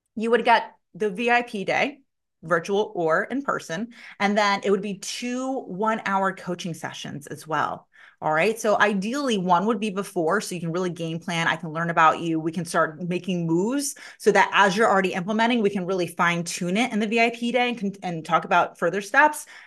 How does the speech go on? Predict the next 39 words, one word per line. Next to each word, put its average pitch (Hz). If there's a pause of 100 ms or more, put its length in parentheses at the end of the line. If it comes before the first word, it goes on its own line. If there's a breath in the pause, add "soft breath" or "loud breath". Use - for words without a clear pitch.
And 190
then, 196
like, 190
almost 196
like 202
a 170
follow-up 190
session. 165
But 294
to 208
top 226
it 208
off, 233 (240 loud breath)
you'll 226
also 202
get 208
Telegram. 180 (400 soft breath)
By 196
the 196
way, 180
I'm 185
new 175
to 170
Telegram. 202
I -
used 165
to 175
Voxer 147
all 180
the 185
time, 190
but 165
I'm 165
already 156
realizing 156
I'm 147
liking 147
Telegram 151
more. 175